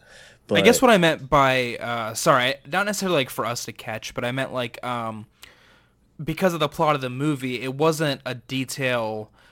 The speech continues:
Speaker 2: that you would notice pertaining to him, like, replaying the same day over and over. Like, we have that montage of him going through, like, the wedding and, you know, uh,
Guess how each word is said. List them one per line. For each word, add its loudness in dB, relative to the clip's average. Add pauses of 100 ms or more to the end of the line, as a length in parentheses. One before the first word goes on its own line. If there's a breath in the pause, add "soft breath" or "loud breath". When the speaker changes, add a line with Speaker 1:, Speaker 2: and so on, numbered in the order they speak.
(240 soft breath)
Speaker 2:
that -2
you -4
would -4
notice -4
pertaining -8
to -10
him, -8
like, -4 (120)
replaying -4
the -8
same -6
day 0
over -6
and -8
over. -6
Like, -4
we -6
have 2
that -2
montage -2 (540 soft breath)
of -4
him -6
going -6
through, -6
like, -8
the -8
wedding -4
and, -12 (440)
you -10
know, -10 (380)
uh, -12